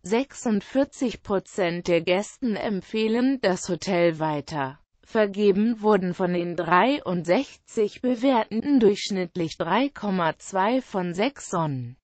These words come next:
Dies deutet darauf hin, dass es an einigen Stellen noch Verbesserungspotenzial bei dem Hotel gibt. Nun die Bewertungen im Detail. Lage und Umgebung.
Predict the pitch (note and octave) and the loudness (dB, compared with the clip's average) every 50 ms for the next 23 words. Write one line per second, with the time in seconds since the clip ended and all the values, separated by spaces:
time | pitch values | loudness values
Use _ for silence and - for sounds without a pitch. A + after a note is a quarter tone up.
0 | _ _ - B3+ C4 B3+ - - G3 F3 - G#3+ - D4+ C4 - A#3 G3+ F#3 F3 | _ _ 0 0 0 0 -2 -2 -2 0 0 0 -2 -4 -4 -4 -4 -4 0 2
1 | F3+ F3+ F3 - - F#3 F#3+ A3+ C4 C4+ A#3+ G#3 G3+ - - F3+ F#3 - - - | 2 2 2 0 -2 0 0 2 2 2 2 0 0 0 -2 -4 -4 -4 -6 -8
2 | - F#3 F#3 F3 - F#3 G#3 A3+ C4 C#4 C4+ G#3 A3+ B3+ C4 - - - G#3 F3+ | -6 -6 -6 -2 0 0 2 2 2 0 0 0 0 0 -2 -2 -4 -2 0 2
3 | D#3+ D#3 D#3 E3 E3 F3+ G3 C4+ D#4 - - - - - G#3+ G3+ G#3 C4 C#4 - | 2 2 0 -2 -2 0 0 0 0 -2 -6 -8 -2 0 0 2 2 0 0 0
4 | - - G3+ E3+ E3 E3 E3+ E3 - - - - G3 F#3 - G3 F3+ F3+ - - | -2 -4 -4 -2 -2 -2 -2 -4 -6 -10 -8 -8 -4 -2 0 0 0 0 -4 -6
5 | - - F3+ E3+ F3+ G3 A#3 B3+ - G#3 F3+ F3+ F#3 F3 G3 G3 G#3+ A3+ A#3+ - | -4 -2 0 2 2 2 2 0 0 -2 2 2 2 2 2 0 -2 -4 -6 -4
6 | - C4+ C#4+ C#4 C4 G#3 F3+ G#3+ G3 D3 - _ _ _ - - - _ _ _ | -2 0 0 0 0 -2 -2 -4 -4 -4 -6 _ _ _ -20 -20 -20 _ _ _
7 | _ _ _ G#3+ A3 A3 A#3+ C#4 D#4 D#4 C#4 A3 A#3 G3+ F#3 G#3 G3 F#3 F3 F#3 | _ _ _ 2 4 4 4 4 2 0 0 0 -2 0 2 2 0 2 2 2
8 | G3+ A3+ C4 - - B3 G3+ F3+ F3+ E3+ F3 G3 - - G#3 A3+ A3+ G#3 A#3 A3+ | 2 2 2 0 0 -2 -2 0 0 0 -2 -2 -4 -2 0 0 2 2 0 -2
9 | - - - B3 C4 B3+ A3 F#3+ E3 D3 - - - _ _ - F3+ F#3 F3+ F3 | -2 -4 -4 -2 -2 0 0 -2 -4 -4 -6 -10 -14 _ _ -2 0 2 2 2
10 | F3+ F3+ F3 F3 G3 A3+ A#3+ - - - F3+ D#3+ - E3 E3+ E3+ D#3 - D3+ D3 | 2 0 0 -2 -2 -2 -2 -4 -6 -8 -8 -6 -6 -4 -4 -4 -4 -2 -2 -2
11 | D3 C#3+ C#3+ C#3 C3 B2+ B2 C3 | -2 -2 -4 -6 -6 -6 -8 -12